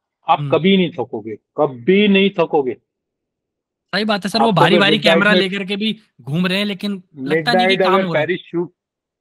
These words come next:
Speaker 1: midnight अगर Paris shoot करना है आपको, मैं कहता हूँ आप थक ही नहीं सकते। और एक रात नहीं, दस दस रात नहीं थकोगे। क्योंकि आप उसको enjoy कर रहे हो। थकान तो होती है, we are all, uh, human being,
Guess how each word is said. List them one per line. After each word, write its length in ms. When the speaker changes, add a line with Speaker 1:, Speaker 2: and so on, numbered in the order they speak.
Speaker 1:
midnight 580
अगर 160
Paris 380
shoot 340
करना 300
है 140
आपको, 520
मैं 140
कहता 240
हूँ 80
आप 120
थक 160
ही 220
नहीं 300
सकते। 440
और 180
एक 260
रात 260
नहीं, 220
दस 160
दस 260
रात 280
नहीं 100
थकोगे। 460
क्योंकि 240
आप 260
उसको 260
enjoy 460
कर 200
रहे 120
हो। 100
थकान 260
तो 120
होती 260
है, 80
we 200
are 220
all, 140
uh, 680
human 180
being, 240